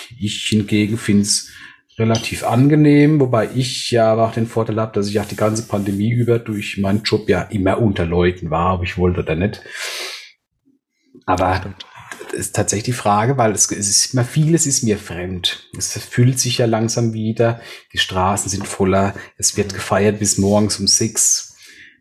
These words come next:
Speaker 1: Die Anzahl der betrunkenen Jugendlichen erhöht sich stetig.
Speaker 2: Mhm.
Speaker 1: Es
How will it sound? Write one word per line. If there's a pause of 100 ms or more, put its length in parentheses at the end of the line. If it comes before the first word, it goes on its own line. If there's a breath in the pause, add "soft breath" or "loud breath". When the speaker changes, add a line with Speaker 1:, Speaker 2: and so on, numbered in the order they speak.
(160)
Speaker 1:
Die
Anzahl
der
betrunkenen
Jugendlichen
erhöht
sich
stetig. (340 loud breath)
Speaker 2:
Mhm.
Speaker 1:
Es